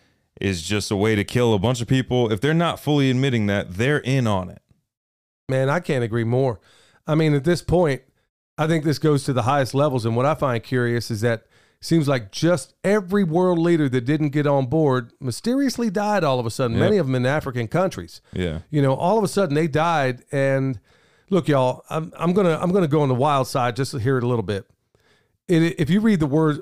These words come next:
Speaker 2: uh, the work of people like Anthony Sutton and a number of others, I mean, intrepid historians that were blackballed when they released to the world what was actually going on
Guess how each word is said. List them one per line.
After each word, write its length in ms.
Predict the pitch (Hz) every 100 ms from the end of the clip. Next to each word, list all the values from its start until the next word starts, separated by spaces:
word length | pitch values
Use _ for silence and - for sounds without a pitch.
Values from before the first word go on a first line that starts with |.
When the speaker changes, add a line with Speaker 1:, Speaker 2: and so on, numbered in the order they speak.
| -
Speaker 2:
uh, 200 | 151 120
the 120 | 110
work 280 | 113 160 156
of 60 | 113
people 200 | 143 135
like 200 | 127 -
Anthony 340 | 151 147 131 123
Sutton 600 | - 147 135 123 104 - 127
and 100 | 120
a 40 |
number 300 | 120 147 147
of 80 | 123
others, 420 | 127 110 95 - -
I 100 | 120
mean, 200 | 113 113
intrepid 960 | 135 123 - - - 156 202 - 127 104
historians 920 | 95 107 - 139 127 113 104 104 - _ _ _ _
that 100 | 135
were 140 | 131 117
blackballed 680 | 123 156 156 - 131 120 107
when 100 | 120
they 100 | 135
released 560 | 127 131 135 170 139 -
to 80 | 123
the 80 |
world 360 | 110 147 151 117
what 160 | 127 127
was 140 | 110
actually 340 | 135 147 127
going 280 | 113 123 117
on 360 | 135 127 107